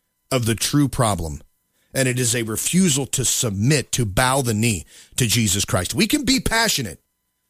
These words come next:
but did you hear, go back and listen to that show, did you hear me say one thing about her looks, the way that she spoke,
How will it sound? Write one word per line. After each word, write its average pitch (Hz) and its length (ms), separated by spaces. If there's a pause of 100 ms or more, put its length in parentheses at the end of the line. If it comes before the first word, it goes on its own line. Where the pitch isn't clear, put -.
(680)
but 113 140
did 147 220
you 208 80
hear, 175 240
go 113 160
back 147 200
and 143 80
listen 131 220
to 127 60
that 123 180
show, 104 220
did 110 200
you 160 100
hear 160 220
me 160 140
say 135 240
one 117 300
thing 120 260
about 98 220
her 95 160
looks, - 480 (480)
the 123 80
way 110 180
that 98 160
she - 220
spoke, - 480